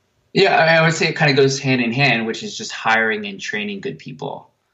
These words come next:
You know, like, like, hi-, hi-, finding good people is really hard. And then, you know, like, we had horrible training in the beginning,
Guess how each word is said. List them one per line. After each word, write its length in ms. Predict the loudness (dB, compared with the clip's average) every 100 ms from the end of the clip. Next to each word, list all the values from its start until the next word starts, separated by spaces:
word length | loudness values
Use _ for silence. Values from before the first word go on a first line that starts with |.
| _ _ -6
You 120 | 0
know, 120 | 2
like, 400 | 4 2 -2 -8
like, 420 | -4 -4 -6 _ _ -8
hi-, 220 | -6 -6
hi-, 300 | -2 0 0
finding 280 | 0 2 2
good 160 | 0
people 220 | -4 -6 -8
is 120 | -4
really 160 | -4
hard. 520 | 0 2 2 0 -6 -12 -10
And 220 | -6 -2
then, 360 | -2 -2 -8 -12 _ _
you 140 | -6 -2
know, 380 | -2 -2 -4 -6
like, 160 | -4 0
we 100 | 2
had 240 | 2 0
horrible 440 | 0 0 2 -2
training 640 | -6 -2 -2 -2 -4 -10 -16
in 80 | -14
the 60 | -6
beginning, 640 | 0 0 0 -6 -10 -12